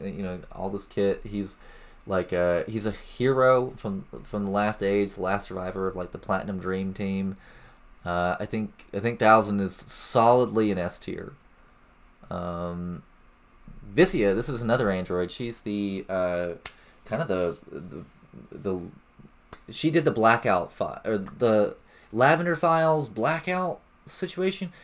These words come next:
She was amazing. There was some really good writing. Very, she looked dangerous as hell. I don't know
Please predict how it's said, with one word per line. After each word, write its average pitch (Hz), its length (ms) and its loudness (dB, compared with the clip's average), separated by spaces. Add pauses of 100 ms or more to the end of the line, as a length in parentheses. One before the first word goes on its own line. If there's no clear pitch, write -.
(160)
She - 280 2
was 117 340 6
amazing. 98 640 2
There 117 100 2
was 143 120 0
some 90 260 -4
really 110 340 4
good 107 140 2
writing. 107 580 2
Very, 110 380 0
she 170 200 0
looked 123 440 2
dangerous 101 480 0
as 92 100 -12
hell. 87 320 0 (320)
I 113 120 4
don't 151 160 2
know 123 540 2